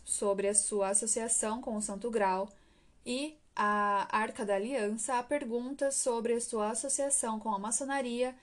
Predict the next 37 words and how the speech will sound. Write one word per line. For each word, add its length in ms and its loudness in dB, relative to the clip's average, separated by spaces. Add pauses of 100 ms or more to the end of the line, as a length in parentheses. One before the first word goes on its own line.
(260)
e 100 0
a 60 2
procura 540 2
por 180 0
um 100 -2
tesouro 460 0
perdido. 640 -4 (340)
Recentes 580 2
especulações 840 0
sobre 160 -4
os 80 -4
Templários 580 -2
aumentaram 580 -4
ainda 320 -2
mais 340 0
por 180 -6
conta 340 -4
de 120 -2
referências 760 0
a 100 0
eles 460 -2 (360)
em 140 -2
livros 360 2
best-seller 800 0
como 300 -4
Código 400 -4
da 120 0
Vinci 460 -6 (360)
e 100 -4
filmes 360 -4
como 280 -6
Indiana 380 -4
Jones 460 2
e 60 2
a 60 2
Última 280 -6
Cruzada 760 0